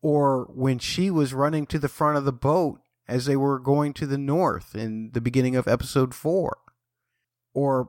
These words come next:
maybe in one of the very few light moments in episode five, The Lost Boy, uh, when she was allowed to ride on the back of Yorick Bernenson. That theme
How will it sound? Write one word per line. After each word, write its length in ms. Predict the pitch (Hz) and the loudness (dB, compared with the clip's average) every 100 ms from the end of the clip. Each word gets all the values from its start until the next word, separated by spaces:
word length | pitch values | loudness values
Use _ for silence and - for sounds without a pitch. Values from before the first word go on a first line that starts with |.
| - | -4
maybe 420 | 131 143 156 156 | -2 0 2 2
in 200 | 135 131 | 0 0
one 240 | 120 143 | 0 2
of 100 | 143 | 2
the 240 | 131 117 110 - | 2 0 -2 -6
very 400 | 107 131 165 107 | 0 2 2 0
few 480 | - 123 113 113 107 | -2 0 2 2 -2
light 320 | 110 120 170 | 0 0 0
moments 420 | 104 98 104 120 127 | -2 -2 -2 -4 -2
in 120 | 120 | 0
episode 480 | 120 120 127 113 104 | -2 -2 -2 -2 -2
five, 520 | 139 156 135 113 117 | 0 2 2 0 0
The 100 | 110 | 0
Lost 380 | 120 151 165 - | 2 2 0 0
Boy, 380 | 101 95 101 110 _ _ _ _ _ _ | 0 0 -2 -6 _ _ _ _ _ _
uh, 240 | - 104 101 | -2 0 0
when 220 | 95 127 | 0 -2
she 140 | - | 0
was 500 | 131 123 113 - - _ - | 2 2 0 -8 -14 _ -8
allowed 520 | 117 120 123 127 123 | -2 2 2 2 0
to 100 | 131 | -4
ride 640 | 107 107 117 117 120 113 101 _ _ - | 2 2 4 4 2 0 -6 _ _ -4
on 200 | 120 117 | 0 0
the 60 | |
back 320 | 110 120 117 | 2 2 2
of 300 | 120 117 113 - | 0 -2 -4 -8
Yorick 440 | 107 110 120 123 | 0 2 2 2
Bernenson. 560 | 139 185 127 113 85 - _ _ _ _ | 2 2 0 -4 -10 -12 _ _ _ _
That 280 | 131 175 - | 0 0 0
theme 520 | - 123 104 110 135 | -2 0 0 -2 -6